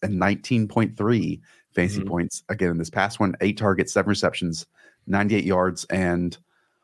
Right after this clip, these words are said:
Speaker 1: one touchdown. Um, I mean, Hayden, that is just one spot after he was drafted this past year. I'm not saying it was worth it because, again, he is averaging just eight point eight fantasy points, but a little bit is right in the world. And, like, we finally got a
Speaker 2: Mm-hmm.
Speaker 1: bit of that gold standard usage we were hoping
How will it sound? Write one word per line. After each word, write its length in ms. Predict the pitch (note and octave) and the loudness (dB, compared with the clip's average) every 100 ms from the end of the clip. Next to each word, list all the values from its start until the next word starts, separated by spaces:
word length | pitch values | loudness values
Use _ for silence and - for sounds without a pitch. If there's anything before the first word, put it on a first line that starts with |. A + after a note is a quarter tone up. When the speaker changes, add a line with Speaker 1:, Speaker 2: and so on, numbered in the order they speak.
| _ - | _ -4
Speaker 1:
one 240 | A2 G#2 | 0 2
touchdown. 560 | A#2+ A#2 - E2 F2+ - | 0 0 2 2 2 0
Um, 260 | G2 F#2 E2+ | 0 0 0
I 80 | - | 2
mean, 160 | F#2+ E2+ | 2 2
Hayden, 340 | B2 A#2 F2+ | 0 2 2
that 160 | F2+ F#2+ | 2 2
is 140 | F#2 | 2
just 240 | G2+ F#2 - | 0 0 -2
one 260 | F#2 G#2 | 0 2
spot 360 | A#2 - A#2 A#2 | 0 2 2 2
after 480 | A2 D3+ - F#2+ A#2 _ _ | 0 0 0 -2 -2 _ _
he 140 | G#2 | 2
was 140 | G2 F2+ | 2 2
drafted 520 | F#2+ C3 F#2 F2+ A#2+ _ _ _ - | 0 2 -2 -2 -6 _ _ _ -12
this 100 | - | 0
past 280 | F#2+ A2+ | 0 2
year. 280 | A#2+ B2 G2+ - | 0 2 2 2
I'm 100 | G2 | 2
not 180 | B2 - | 0 0
saying 180 | B2+ | 2
it 60 | B2 | 2
was 140 | G#2+ | 2
worth 220 | A2 C#3 - | 2 0 2
it 160 | A2 | 2
because, 320 | G2 G2 F2+ | 0 2 0
again, 560 | - F#2+ G#2+ G2+ E2+ E2+ - _ | 0 0 2 0 -2 -4 -10 _
he 100 | G#2+ | 0
is 120 | G2 D#2 | 2 2
averaging 400 | G2 G#2 G#2 F#2+ | 0 2 0 2
just 240 | G2 - | 2 2
eight 180 | G#2 G#2 | 0 0
point 180 | A2+ A2 | 2 2
eight 120 | C3+ | 2
fantasy 280 | - F3+ - | 0 0 -2
points, 280 | G2 F#2 F#2+ | -2 -2 0
but 220 | G2+ F#2+ - _ _ - | 0 -2 -6 _ _ -4
a 80 | B2 | 0
little 220 | F3+ G#3+ | 0 2
bit 140 | F#3+ | 2
is 260 | C#3 B2 - | 2 -2 -10
right 300 | F#2 A#2+ F2+ | -2 0 0
in 80 | F#2 | 0
the 80 | F#2 | 0
world. 300 | F2+ D2+ - | 2 0 -2
And, 160 | - F#2+ | -4 0
like, 160 | F#2 - | 0 -2
we 60 | |
finally 480 | G2 - B2 C#3 C#3 | -6 -2 0 2 2
got 400 | A2+ G#2+ F#2 - _ _ _ | 2 2 0 -2 _ _ _
a 40 | A#2+ | -6
Speaker 2:
Mm-hmm. 140 | A2+ | 0
Speaker 1:
bit 120 | B2 | 2
of 100 | A#2 | 2
that 180 | A2 F2 | 0 0
gold 200 | G2 F#2 | 0 0
standard 320 | - F#2+ F#2 D#2+ | 0 0 0 -2
usage 280 | F2+ F2+ E2+ | -4 -4 -2
we 80 | D#2+ | -2
were 100 | F2 | -2
hoping 240 | - - | -4 -8